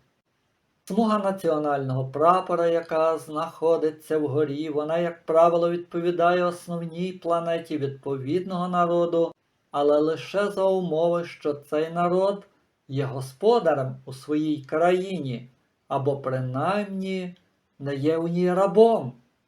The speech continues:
Таким чином ми з'ясували, що Україна — це країна під Юпітером. І що український народ — це народ, який символізується планетою Юпітером. Але ми ще не з'ясували, в якому саме знаку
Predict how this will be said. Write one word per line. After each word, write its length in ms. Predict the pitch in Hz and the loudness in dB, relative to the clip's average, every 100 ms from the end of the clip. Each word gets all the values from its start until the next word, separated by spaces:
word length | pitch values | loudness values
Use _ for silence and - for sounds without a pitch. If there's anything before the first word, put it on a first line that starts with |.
| _ _ | _ _
Таким 360 | - 170 202 220 | -2 0 0 0
чином 340 | 226 226 220 | 0 0 2
ми 140 | 208 202 | 0 0
з'ясували, 640 | 202 190 190 185 180 170 | 0 -2 -2 2 4 4
що 260 | - 180 165 | 0 0 0
Україна — 600 | 156 156 156 151 170 185 185 | 0 0 0 0 -2 -4 -4
це 100 | 175 | -6
країна 640 | 156 143 139 131 151 170 | -2 0 0 -2 -2 -2
під 380 | 170 170 151 165 | -2 -4 -4 -2
Юпітером. 880 | 175 175 160 139 131 120 120 123 131 _ _ _ _ | -2 -2 -4 -4 -2 -4 -6 -10 -16 _ _ _ _
І 140 | 202 | -4
що 240 | 196 208 214 | 0 6 6
український 840 | 214 208 220 214 220 208 208 202 | 6 6 6 4 0 -2 -4 0
народ — 440 | 196 190 196 190 - | 2 4 4 2 -2
це 100 | 180 | 0
народ, 380 | 170 165 160 151 | 2 4 4 2
який 340 | 156 151 147 | -2 -4 -6
символізується 1300 | 135 143 139 131 127 117 - 156 190 196 196 - 185 | -6 -8 -4 -4 -4 -6 -4 -2 -2 -4 -10 -6 -4
планетою 680 | 180 151 143 135 135 151 156 | -2 -2 0 -2 -4 -4 -4
Юпітером. 840 | 170 175 202 214 165 143 131 127 - _ _ _ _ _ _ _ - | -4 -4 -4 2 2 2 0 -4 -12 _ _ _ _ _ _ _ 0
Але 260 | 151 160 | 4 4
ми 120 | 180 | 0
ще 220 | 190 - 185 | -4 -2 -2
не 160 | 190 | 0
з'ясували, 640 | 175 190 180 190 185 185 175 | 0 -2 -2 0 2 2 0
в 60 | |
якому 440 | 175 180 190 190 185 | -2 -4 -4 -6 -8
саме 360 | - 180 180 | -4 -2 -2
знаку 920 | 139 139 151 165 185 190 185 185 180 | -4 -6 -4 0 -2 -2 -2 0 -2